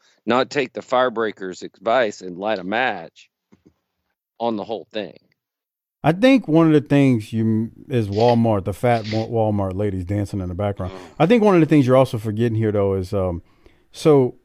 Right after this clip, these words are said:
Speaker 2: I, I agree there's some stuff with Flair that you're like, "Wait, well, you know, we know you promised a Sting, but Luger's hot. W-, I don't know if we can really go that route."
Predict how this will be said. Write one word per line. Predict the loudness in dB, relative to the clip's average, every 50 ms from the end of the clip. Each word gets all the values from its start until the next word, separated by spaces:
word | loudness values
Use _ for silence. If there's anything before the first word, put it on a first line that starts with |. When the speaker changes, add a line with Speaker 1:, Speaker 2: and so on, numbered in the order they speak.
| _ _ _ _ _ _ _ -6
Speaker 2:
I, | 0 2 4 4 4
I | 6 4
agree | 4 4 2 0 -2 -2 2 4 6 6 6 6 6 4
there's | 4 4 4 4 2 -2
some | -6 -14 -18 -20 -20 -12 -4 -2 -2 0 -2
stuff | -2 0 2 2 2 2 0
with | -6 -8 -8
Flair | -4 0 2 4 6 6 6
that | 4 2
you're | 2 0 0
like, | 0 0 0 -2
"Wait, | -2 -2 0 0 0 0 -2 -4
well, | -4 -2 0 2 2 2 2
you | 2 2
know, | 2 0 0 0
we | 0 0 2
know | 2
you | 2 0 -2
promised | -4 -4 -4 -2 0 0 0 -2 -2 -6 -10
a | -10
Sting, | -10 -8 -4 -2 0 0 0 0 0 0
but | 0 0 0 0 -2 -6 _ _ _ _ _ _ _ _ _ _
Luger's | -8 -2 2 4 6 6 8 8 6 6 4 4 0
hot. | -4 -4 0 0 0 0 0 -4 -8 _ _ _ _ _ _ _ _ _
W-, | -6 -4 -4 -2 0
I | 2 2 2
don't | 4 4 4 4
know | 6 4 4
if | 2 0
we | -2 -2
can | 0 0
really | 0 0 -2 0
go | 0 0 0
that | 2 0 -2
route." | -4 -4 -8 -10 -12